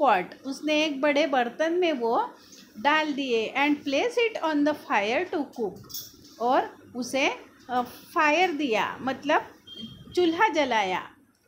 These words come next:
Next he ground some fresh coconut, green chilies and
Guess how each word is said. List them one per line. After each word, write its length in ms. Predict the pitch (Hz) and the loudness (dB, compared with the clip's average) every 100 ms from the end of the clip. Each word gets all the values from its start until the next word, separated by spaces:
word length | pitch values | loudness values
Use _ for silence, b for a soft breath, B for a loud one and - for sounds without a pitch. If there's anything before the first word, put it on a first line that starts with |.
| _ - | _ -4
Next 560 | 262 311 466 - - | 0 0 0 -6 -4
he 140 | 440 370 | -2 2
ground 380 | 349 311 349 403 - - | 2 2 2 0 -4 0
some 180 | 349 370 480 - _ _ - | 2 0 -4 -18 _ _ -6
fresh 340 | 339 370 466 - 370 | 0 2 2 0 -2
coconut, 580 | 311 330 339 320 247 - - - - 233 | -2 2 2 2 0 -4 -16 -20 -8 -2
green 360 | 320 427 494 480 | 0 0 -2 0
chilies 420 | 359 320 311 220 - | 2 2 -2 -4 -6
and 180 | 254 262 | -4 -2